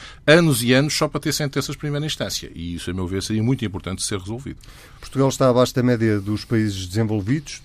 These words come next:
Speaker 2: da Europa no que diz respeito ao investimento na justiça. Ora, o Parlamento está precisamente por estes dias a discutir o Orçamento do Estado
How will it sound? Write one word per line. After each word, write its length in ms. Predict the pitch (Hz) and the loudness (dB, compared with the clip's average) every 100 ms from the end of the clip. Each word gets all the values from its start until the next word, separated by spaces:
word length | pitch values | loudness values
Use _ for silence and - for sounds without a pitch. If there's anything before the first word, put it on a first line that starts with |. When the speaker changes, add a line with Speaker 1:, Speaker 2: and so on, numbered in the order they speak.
| - | -4
Speaker 2:
da 60 | |
Europa 400 | 107 107 127 127 | 0 2 2 2
no 140 | 104 101 | -2 -4
que 140 | - | -6
diz 100 | 104 | -8
respeito 360 | - - 113 113 | -8 -4 -2 0
ao 60 | |
investimento 420 | 113 - 117 113 117 | -2 -2 -2 -2 -2
na 80 | |
justiça. 440 | 113 - 151 147 - | -4 -4 -6 -4 -2
Ora, 160 | 143 135 | 0 2
o 60 | |
Parlamento 400 | 131 135 143 139 | 2 4 6 6
está 200 | 127 139 131 | 4 0 0
precisamente 480 | - 135 131 127 - | 0 0 2 2 0
por 100 | 127 | 0
estes 300 | 120 - 117 | 0 -2 -4
dias 300 | 117 107 98 | -2 -2 -2
a 80 | 101 | -6
discutir 300 | - - 101 | -8 -8 -6
o 80 | |
Orçamento 340 | 110 - 110 104 | -6 -4 -4 -6
do 40 | |
Estado 280 | - 113 | -4 -4